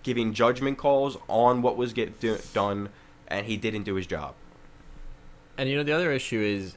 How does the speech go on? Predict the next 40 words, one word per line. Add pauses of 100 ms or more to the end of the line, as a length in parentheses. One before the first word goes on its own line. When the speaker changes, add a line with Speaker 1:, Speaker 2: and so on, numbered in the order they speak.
(100)
Speaker 2:
we
heard
earlier
in
the
year
that,
uh,
the
Brandon
Carlo
hit (160)
that
Wilson
was
suspended
for, (440)
apparently
Gary
Bettman
was
the
one
that
had
to
step
in
and
tell
Parros
to
suspend
Wilson
'cause
Parros
didn't
wanna
do
it.